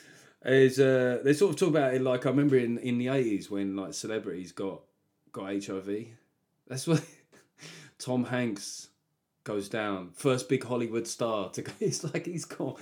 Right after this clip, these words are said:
he's gonna be all right. Do you know what I mean? Like, he's gonna, um, he's gonna have a bit of a fever. He might have a bit of a cough, and, uh, he's gonna come through it. But I wonder, but I wonder, like, the effects of people in the public sphere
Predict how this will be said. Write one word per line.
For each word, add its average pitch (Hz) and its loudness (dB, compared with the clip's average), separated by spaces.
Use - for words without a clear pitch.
he's 180 -2
gonna 233 2
be 202 12
all 180 4
right. 170 2
Do 156 -6
you 160 0
know 160 2
what 160 0
I 185 0
mean? 143 4
Like, 117 -2
he's 131 -4
gonna, 127 2
um, 117 -4
he's 131 -4
gonna 147 2
have 131 2
a 120 -2
bit 131 4
of 117 -2
a - -14
fever. 147 2
He 131 -4
might 131 2
have 117 -4
a 104 -10
bit 117 -2
of 107 -6
a 110 -8
cough, - -6
and, 127 0
uh, 127 2
he's 131 2
gonna 170 2
come 156 0
through 185 0
it. - -2
But 131 -6
I 139 0
wonder, 180 2
but 135 -6
I 165 -2
wonder, 269 -2
like, 165 0
the 147 4
effects 147 -2
of 135 -10
people 160 -2
in 120 -4
the 113 -6
public 117 -8
sphere 117 -2